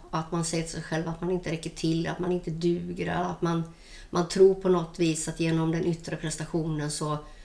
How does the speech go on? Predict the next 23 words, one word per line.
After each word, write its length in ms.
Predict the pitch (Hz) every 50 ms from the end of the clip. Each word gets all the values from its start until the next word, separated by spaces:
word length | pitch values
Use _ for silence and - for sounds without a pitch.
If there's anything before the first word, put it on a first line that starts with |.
| - - -
så 100 | - 165
ska 140 | - 170 165
man 140 | 156 156 156
finna 200 | - 160 160 147
någon 160 | 151 156 147
form 220 | - 165 160 147
av 100 | 151 147
egenkärlek 720 | - 165 165 160 165 156 151 147 - 143 151 156 156 156 -
eller, 260 | 156 147 143 147 165 165 - - - - - - - - - - - - - -
ja, 200 | - 196 190 190
en 100 | 190 190
bekräftelse 520 | 185 190 190 202 185 185 - 170 - - 180
från 200 | - 185 175 175
en 120 | 175 170 175
annan 180 | 170 160 160
människa 420 | 165 185 214 214 - 175 165 165 - - - - -
av 160 | - 165 165
att 100 | 160 -
man 140 | 165 160 160
är 60 | 165
värd 180 | 170 165 160 165
att 80 | 165 -
älskas. 600 | 160 175 170 - - 170 170 196 220 - - -